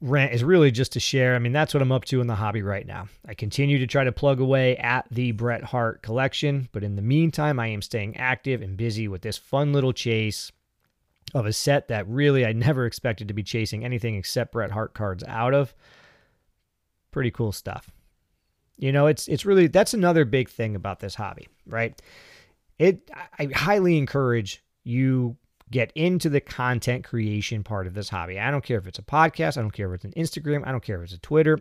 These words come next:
I don't care if it's a YouTube channel. Whatever it is, it's awesome to share what you're doing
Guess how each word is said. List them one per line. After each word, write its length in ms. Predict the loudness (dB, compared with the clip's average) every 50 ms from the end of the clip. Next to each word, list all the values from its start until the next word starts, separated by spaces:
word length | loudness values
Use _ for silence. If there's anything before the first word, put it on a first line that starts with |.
| -2 -6
I 60 | -6
don't 140 | -4 -4 -2
care 160 | -2 -2 -2
if 20 |
it's 100 | -4 -8
a 40 | -6
YouTube 420 | -2 0 0 0 0 -2 -2 -4
channel. 400 | -2 -4 -2 -2 0 0 -2 -2 -4 -8 _ _ _ _ -20 -20 -20 _ -20 -20 -20 -20 _ _ _ _ _
Whatever 380 | 4 6 6 8 8 8 6
it 60 | 6 6
is, 180 | 4 0 -2
it's 180 | -4 -6 -6 -4
awesome 420 | -2 2 2 4 4 2 0 -2 -2
to 100 | -2 -2
share 480 | -4 -4 -4 -2 -2 2 2 4 4
what 200 | 2 2 0 -2
you're 120 | -2 -4 -4
doing 580 | -4 -4 -4 -4 -4 -4 -4 -6 -6 -8 -10